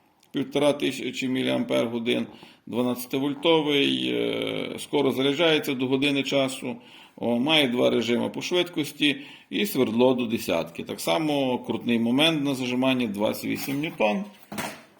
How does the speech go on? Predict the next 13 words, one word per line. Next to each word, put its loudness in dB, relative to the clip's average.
Стандартна 0
тріщотка. -4
О, -8
в -10
наборі, -2
крім 0
самого -2
шуруповерта, -4
дві -2
батареї. -2
Одна -4
працює, -4
друга -2